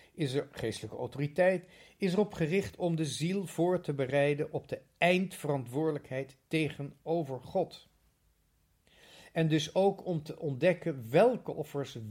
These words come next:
wel de moeite waard zijn en welke offers niet de moeite waard zijn. Geestelijk leiderschap is dus altijd erop gericht om de ogen te openen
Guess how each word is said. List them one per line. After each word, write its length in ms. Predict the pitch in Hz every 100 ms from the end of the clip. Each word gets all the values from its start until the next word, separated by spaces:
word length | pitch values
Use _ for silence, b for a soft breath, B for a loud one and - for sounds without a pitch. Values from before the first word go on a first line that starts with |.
| 107
wel 300 | 156 226 196
de 80 | 131
moeite 360 | 127 117 127
waard 300 | 110 107 107
zijn 380 | - 110 107 - b b b b
en 160 | 123
welke 320 | 147 190 -
offers 460 | - 151 139 - -
niet 600 | 127 123 147 185 202 - 123
de 80 |
moeite 380 | 120 120 110 117
waard 320 | 101 92 92
zijn. 320 | - 87 92 - _ _ _ _ _ _ _ _ _ _ _ _ _ _ _ _ _ _ _ _ _ _ _ _ _
Geestelijk 540 | - 147 147 147 151 135
leiderschap 640 | 127 165 175 - 214 220
is 160 | 147 -
dus 320 | 113 - -
altijd 500 | 214 220 170 156 147
erop 260 | 135 - -
gericht 460 | 110 123 180 -
om 200 | 175 123
de 120 | 113 - _ -
ogen 480 | 220 247 269 - 170
te 180 | 127 -
openen 640 | 170 185 180 147 143 151